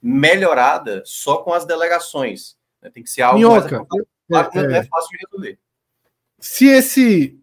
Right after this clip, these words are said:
Speaker 2: é, há um, pela investigação da polícia de Pernambuco,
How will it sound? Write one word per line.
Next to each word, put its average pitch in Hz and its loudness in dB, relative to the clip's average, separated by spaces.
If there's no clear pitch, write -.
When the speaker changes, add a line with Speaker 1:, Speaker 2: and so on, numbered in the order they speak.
Speaker 2:
é, 143 -6
há 175 2
um, 160 0
pela 202 2
investigação 175 -2
da 156 -4
polícia 135 -6
de 110 -14
Pernambuco, 127 -8